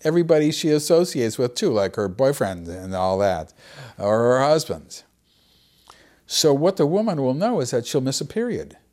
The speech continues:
And she might think she's pregnant. And she might go take an early pregnancy test and it might show positive.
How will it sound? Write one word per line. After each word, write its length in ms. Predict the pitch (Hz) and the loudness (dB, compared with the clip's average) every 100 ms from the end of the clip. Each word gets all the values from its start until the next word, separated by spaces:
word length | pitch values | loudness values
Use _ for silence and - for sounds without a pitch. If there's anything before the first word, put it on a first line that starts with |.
| _ _ _ _ _ - | _ _ _ _ _ -6
And 160 | 156 | -4
she 100 | 160 | 0
might 260 | 175 160 156 | 2 0 -2
think 460 | - - - 285 - | -10 -8 -4 -2 -2
she's 280 | - 107 | -2 -4
pregnant. 680 | - 107 82 76 76 - - _ _ _ _ _ _ _ _ | -4 -4 -4 -8 -18 -20 -20 _ _ _ _ _ _ _ _
And 420 | - 151 160 135 - _ _ - - | -4 0 0 -2 -10 _ _ -12 -6
she 260 | - - | -2 0
might 320 | 160 165 165 - | 2 2 2 4
go 160 | 160 | 2
take 300 | 160 175 160 | 2 -2 -2
an 60 | 151 | 0
early 220 | 156 165 | 2 2
pregnancy 480 | 160 170 202 196 156 | 0 -2 -2 -6 -6
test 300 | - 92 - | -6 -6 -4
and 100 | 107 | -4
it 40 | |
might 180 | 117 127 | -2 -2
show 160 | - 120 | -2 -4
positive. 840 | - 151 165 127 - - - | -4 -4 -4 -8 -12 -16 -20